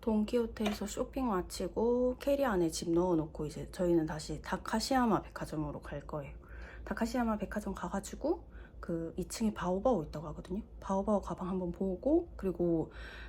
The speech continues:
그 저희가 사고 싶은 잔이 있어서 우수하리? 그 엄청 얇은 잔, 그것도 있으면 사오려고요.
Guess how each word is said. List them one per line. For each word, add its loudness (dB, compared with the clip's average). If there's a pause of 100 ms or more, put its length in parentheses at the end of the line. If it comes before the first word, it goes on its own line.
(160)
그 0
저희가 4
사고 2
싶은 4 (200)
잔이 4
있어서 -2
우수하리? -4 (600)
그 -14
엄청 2
얇은 4
잔, 0 (260)
그것도 -2 (320)
있으면 4
사오려고요. -4